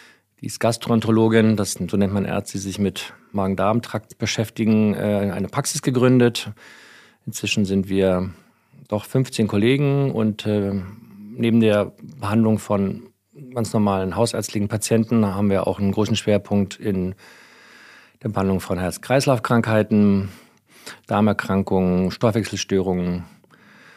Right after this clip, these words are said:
und eben auch über die Jahre kam dann immer mehr die Prävention als unser Lieblingsthema, also die Früherkennung von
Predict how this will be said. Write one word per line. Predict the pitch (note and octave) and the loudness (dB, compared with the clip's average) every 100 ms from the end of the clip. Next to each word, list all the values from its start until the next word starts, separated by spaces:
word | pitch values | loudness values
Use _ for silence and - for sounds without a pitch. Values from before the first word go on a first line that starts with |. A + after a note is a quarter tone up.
| _ _ - | _ _ -4
und | G#2 | 0
eben | F#2+ F#2+ | 0 -2
auch | - G2 - - | -2 -2 -4 -8
über | A2+ G2+ | -2 0
die | |
Jahre | G2+ F#2+ G2+ G2+ | 2 0 0 -2
kam | G#2 G#2 | -2 0
dann | G2 G2+ | 2 2
immer | A#2+ | 2
mehr | G#2+ F#2+ | 2 0
die | G2 | -2
Prävention | - G2+ F#2 - D3 D#3+ D3 | -4 -4 -4 0 2 4 2
als | - G#2+ - - | 0 -4 -4 -8
unser | - A#2 A2+ G#2 F#2+ F#2 | -4 0 2 2 -2 -4
Lieblingsthema, | C3 C3 A#2+ - A#2 A2+ A2 G#2+ G#2 G2+ - _ - - A2+ | -4 0 0 0 2 4 4 2 0 -2 -10 _ -20 -20 -8
also | A2+ G2 | -4 -4
die | F#2+ | -4
Früherkennung | - A2+ G2+ G2+ G2 F#2+ | 0 2 2 0 0 0
von | - F#2+ F2+ F2 | -2 -2 -2 -4